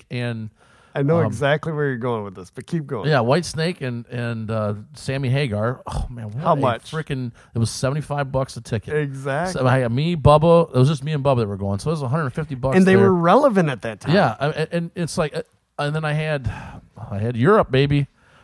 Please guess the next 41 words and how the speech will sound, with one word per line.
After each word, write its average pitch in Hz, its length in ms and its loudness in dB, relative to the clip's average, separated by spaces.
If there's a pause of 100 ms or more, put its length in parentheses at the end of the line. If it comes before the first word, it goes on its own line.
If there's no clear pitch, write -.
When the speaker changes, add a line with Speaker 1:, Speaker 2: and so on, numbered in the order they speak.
(120)
Speaker 1:
because 113 240 -2
Speaker 2:
Oh, 120 40 2
Speaker 1:
Europe 175 200 4
was 185 100 0
Speaker 2:
good. - 80 -8
Speaker 1:
coming 185 180 2
back 175 220 2
with 139 120 -2
for-, 170 320 0
it 139 40 0
was 131 140 0
Foreigner 175 420 0
Europe 165 440 0
in, 127 220 -2
uh, 117 180 2
Kansas. 131 640 -6 (540)
And, 127 400 0
uh, 117 180 0
those 165 240 2
tickets - 420 -4
were 127 240 -4
seventy, 123 640 -6
seventy-seven 139 800 -6
bucks, 120 440 0
and 120 120 -6
we 127 160 -4
took, 143 260 -4
we 127 60 -2
were 131 60 0
gonna 127 120 -2
take 123 200 -4
my 113 100 -2
mother-in-law, 113 580 -2 (480)
um, 107 220 -2
'cause 117 100 -2
she's 123 160 -6
a, 120 60 2
a 123 200 0
huge 135 260 0
Foreigner 156 380 -2
fan. 117 280 -6